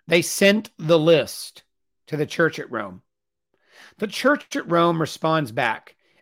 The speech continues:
and confirms with the churches of North Africa, "We have the same text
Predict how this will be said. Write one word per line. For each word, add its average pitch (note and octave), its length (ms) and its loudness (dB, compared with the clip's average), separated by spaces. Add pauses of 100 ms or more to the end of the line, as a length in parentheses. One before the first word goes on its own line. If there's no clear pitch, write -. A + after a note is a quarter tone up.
and G3 320 2
confirms A3 760 0
with D#3 100 -4
the D#3+ 80 -6
churches G#3+ 560 0
of D#3+ 100 -4
North G3 320 0
Africa, D#3 580 -2 (420)
"We F#3 560 2 (100)
have F3 500 2
the D#3+ 100 -2
same E3 600 -2 (600)
text - 640 -2